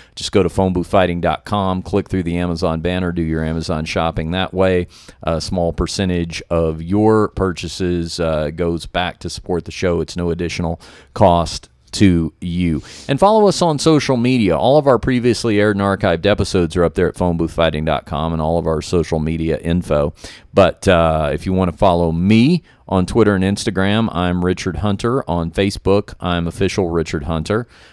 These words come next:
Uh, Frank Mir is Official Frank Mir on Facebook. On Twitter and Instagram, he is at the Frank Mir. Uh,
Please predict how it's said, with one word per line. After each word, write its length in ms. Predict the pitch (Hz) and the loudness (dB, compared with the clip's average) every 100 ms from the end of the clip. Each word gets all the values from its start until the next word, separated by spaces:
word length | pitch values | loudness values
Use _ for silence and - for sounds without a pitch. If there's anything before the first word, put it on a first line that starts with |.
| - | -4
Uh, 280 | 87 85 80 | 0 0 0
Frank 280 | 98 120 104 | 0 0 2
Mir 280 | 101 110 131 | 2 2 2
is 120 | 95 | 0
Official 800 | 90 - 117 - 104 98 87 - | -4 -2 -2 2 2 2 0 -4
Frank 320 | - 98 90 | -4 -2 0
Mir 360 | 90 87 95 110 | -2 0 0 -2
on 220 | 85 85 | -2 -4
Facebook. 640 | 82 90 85 - 85 - - | 0 0 -2 -2 -2 -2 -6
On 260 | 90 87 82 | -2 -2 0
Twitter 280 | - 98 92 | 0 0 0
and 80 | 87 | 0
Instagram, 640 | 92 - 87 85 80 82 - - - | -4 -4 -2 -2 -2 -4 -8 -16 -10
he 320 | - 104 95 - | 0 2 2 0
is 600 | 92 85 85 80 80 - - | 2 2 2 0 -4 -8 -6
at 260 | 85 82 - | -4 -4 -6
the 260 | 82 95 101 | -4 -2 -2
Frank 420 | - 87 78 - | -2 -4 -4 -4
Mir. 420 | 82 73 71 104 - - _ _ - | -4 -2 -2 -4 -8 -20 _ _ 2
Uh, 540 | 95 92 90 87 | 4 4 4 2